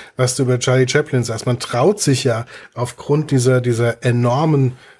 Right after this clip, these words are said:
ähm, Verehrung, die Charlie Chaplin genießt, dann traut man sich ja gar nicht zu sagen, dass man das jetzt irgendwie... Ähm, eigentlich manchmal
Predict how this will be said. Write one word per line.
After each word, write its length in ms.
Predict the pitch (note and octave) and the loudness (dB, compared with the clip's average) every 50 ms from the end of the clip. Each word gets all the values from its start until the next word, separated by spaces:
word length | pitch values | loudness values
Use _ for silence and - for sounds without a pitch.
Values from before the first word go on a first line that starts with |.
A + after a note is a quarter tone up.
| _ _ | _ _
ähm, 1400 | - A#2+ A#2+ A#2+ A#2+ A#2 A#2+ A#2 A#2 A#2+ A#2+ A#2+ A#2 A#2 A#2 A#2 A2+ A2+ A2+ A2 A2 A2 A2 A2 G#2+ G#2+ G#2 G#2 G#2+ | -2 0 2 2 2 0 -2 -2 -4 -6 -6 -8 -10 -10 -8 -8 -8 -8 -10 -12 -14 -16 -14 -14 -14 -14 -14 -16 -16
Verehrung, 600 | - - - B2+ - C3 D3 E3 D#3 D#3 C3+ A#2+ | -8 -6 -6 -2 0 2 2 4 4 4 2 2
die 120 | A2+ A#2 A2+ | 0 -2 -2
Charlie 280 | - B2+ A#2+ B2+ B2+ | 0 2 2 2 2
Chaplin 340 | B2+ - C3 B2+ - C#3+ C3 | 2 0 0 0 0 -4 -2
genießt, 460 | B2 B2 A#2+ A#2+ B2+ C#3 D3 D3 - - - - - - - | -2 -2 0 2 2 0 0 -2 -6 -14 -18 -18 -20 -20 -8
dann 220 | - A#2+ A#2 B2+ B2 | -4 -2 -2 -2 -2
traut 320 | - - A#2+ C3+ D3+ - | -4 0 0 0 2 2
man 120 | G3 F3 C3+ | 2 2 2
sich 100 | - C3 | 0 0
ja 100 | C3 A2+ | -2 0
gar 160 | - A#2 B2 | 0 0 0
nicht 180 | C3+ C#3 - | 0 0 0
zu 120 | - - C3 | 0 -2 0
sagen, 340 | B2 B2 B2 C3 C#3+ D3+ C3 | 2 2 2 2 2 0 0
dass 180 | B2 A#2+ - | -2 -2 0
man 100 | C3+ B2+ | 0 0
das 160 | B2 A2+ - - B2 - | 0 0 -2 -2 -4 -4
jetzt 160 | - A#2+ - | -4 -6 -6
irgendwie... 640 | - A2 B2 C#3+ C#3+ B2+ - - B2+ B2 B2 B2 B2 - - - - - _ - | -4 -4 -2 -2 -2 -2 -2 0 2 4 4 4 2 0 -8 -16 -18 -20 _ -4
Ähm, 380 | - A#2 A2+ A2+ A2+ A2+ A2 A2+ - - - - - - - - _ _ _ - _ | 0 0 2 2 2 2 0 0 -4 -10 -18 -20 -20 -20 -20 -20 _ _ _ -16 _
eigentlich 500 | - G2+ A#2+ C3+ C#3+ C3 C3 C#3 B2+ - | -6 -2 -2 0 0 0 0 0 0 2
manchmal 420 | C3 B2+ B2+ B2+ B2+ A#2 A2+ - | 2 2 2 2 0 -2 -2 -2